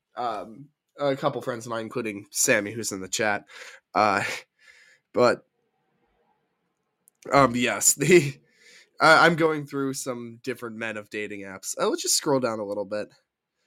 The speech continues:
Let's find, find a good one. S-,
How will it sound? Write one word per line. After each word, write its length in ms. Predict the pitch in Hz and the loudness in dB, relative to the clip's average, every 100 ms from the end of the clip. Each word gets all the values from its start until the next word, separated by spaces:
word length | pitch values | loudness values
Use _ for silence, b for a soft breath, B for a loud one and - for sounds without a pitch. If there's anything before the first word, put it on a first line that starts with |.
| _ _ _ | _ _ _
Let's 140 | - - | -12 -4
find, 380 | 151 135 127 131 | 0 2 0 -8
find 220 | 107 110 | -10 -10
a 40 | |
good 180 | 107 101 | -8 -8
one. 280 | 101 101 107 _ _ _ _ _ _ _ _ B B B B B B | -8 -10 -12 _ _ _ _ _ _ _ _ B B B B B B
S-, 320 | - - | -2 -2